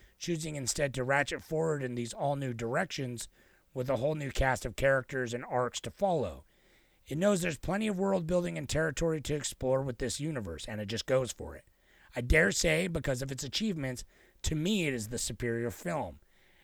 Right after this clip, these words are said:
And I totally acknowledge how incredible the first Alien is.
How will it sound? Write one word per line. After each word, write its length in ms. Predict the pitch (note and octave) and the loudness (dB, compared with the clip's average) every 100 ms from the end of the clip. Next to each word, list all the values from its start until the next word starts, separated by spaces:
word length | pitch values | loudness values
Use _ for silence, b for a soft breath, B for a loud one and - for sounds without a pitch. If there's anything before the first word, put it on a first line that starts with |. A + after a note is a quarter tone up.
| b | b
And 240 | B2+ C3+ C3+ | -2 0 0
I 60 | B2+ | 0
totally 500 | E3 G#3 G#3 F#3+ E3 | 2 2 4 2 2
acknowledge 680 | D3+ E3+ A#3+ A#3+ D#3+ C#3+ | 0 2 4 4 4 2
how 160 | D#3 D3+ | 2 2
incredible 400 | C3+ F3+ F3 D#3 | 2 2 2 0
the 40 | |
first 240 | B2 C3 C3+ | -2 -2 0
Alien 280 | A#2+ A2+ A#2 | -2 -2 -2
is. 300 | D#3+ G#2 | -2 -2